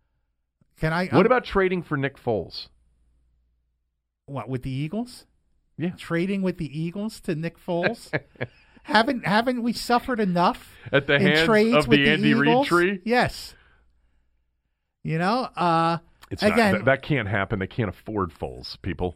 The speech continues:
Speaker 1: Right.
Speaker 2: Uh, all
Speaker 1: And
Speaker 2: right,
Speaker 1: let me
Speaker 2: so
Speaker 1: just, let me just read my Surgeon General's warning that, that really pisses every,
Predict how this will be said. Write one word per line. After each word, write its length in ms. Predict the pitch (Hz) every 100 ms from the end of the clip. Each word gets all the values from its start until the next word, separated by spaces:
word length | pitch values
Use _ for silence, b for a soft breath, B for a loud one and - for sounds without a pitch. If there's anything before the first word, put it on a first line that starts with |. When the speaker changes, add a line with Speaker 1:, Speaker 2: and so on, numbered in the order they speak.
| _
Speaker 1:
Right. 120 | 170
Speaker 2:
Uh, 40 | 107
all 160 | 104 -
Speaker 1:
And 100 | 202
Speaker 2:
right, 100 | 202
Speaker 1:
let 140 | 254
me 80 | 294
Speaker 2:
so 60 | 277
Speaker 1:
just, 180 | 247 240
let 100 | 277
me 80 |
just 240 | 285 240 -
read 260 | 214 202
my 140 | 185 151
Surgeon 420 | - 160 147 135
General's 400 | 131 131 120 123
warning 360 | 123 117 117 117
that, 220 | 113 -
that 140 | 120
really 280 | 143 156 139
pisses 400 | 120 131 - 110
every, 220 | 113 110